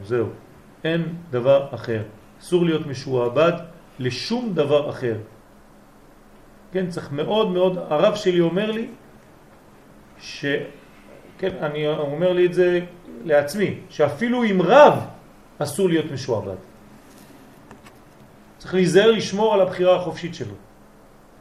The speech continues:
אל תהיה עם הרב שלך כאילו זהו, זה, זה הקדוש ברוך הוא. לא. תמיד שיהיה לך שכל בורר. אבל כאשר חטא האדם, מיד נתק-, נתכסה, נתכסה שורשו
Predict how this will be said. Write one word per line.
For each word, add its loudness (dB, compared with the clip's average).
אל 8
תהיה 4
עם 2
הרב 2
שלך -2
כאילו -2
זהו, 2
זה, -2
זה 2
הקדוש 0
ברוך -2
הוא. -8
לא. 2
תמיד 0
שיהיה 2
לך 2
שכל 2
בורר. 2
אבל 2
כאשר 2
חטא -2
האדם, 4
מיד -2
נתק-, -6
נתכסה, -4
נתכסה 0
שורשו -4